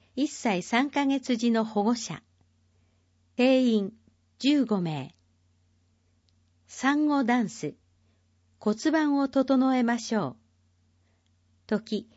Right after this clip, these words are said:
十二月三日火曜日、午前九時三十分から十一時。対象、首の座ったゼロ歳児と保護者。定員、二十組。ところ、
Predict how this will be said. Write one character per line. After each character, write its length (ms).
十 220
二 120
月 300
三 160
日 240
火 160
曜 300
日、 200
午 160
前 280
九 180
時 140
三 260
十 160
分 320
か 160
ら 240
十 240
一 340
時。 200
対 240
象、 480
首 260
の 120
座 260
っ 80
た 220
ゼ 140
ロ 100
歳 280
児 160
と 220
保 220
護 100
者。 240
定 240
員、 340
二 160
十 140
組。 320
と 120
こ 160
ろ、 200